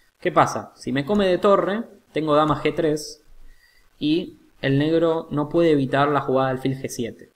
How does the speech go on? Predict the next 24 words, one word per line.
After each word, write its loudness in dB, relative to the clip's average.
que -10
va -4
a -10
llevar -2
a -4
mate -6
en -8
pocas. -12
Y -12
si -8
come 0
de 4
dama, 0
aparece -4
la 0
mágica -2
torre 0
G 0
ocho, -2
una -8
magia -4
total, 4
torre 2
por, 0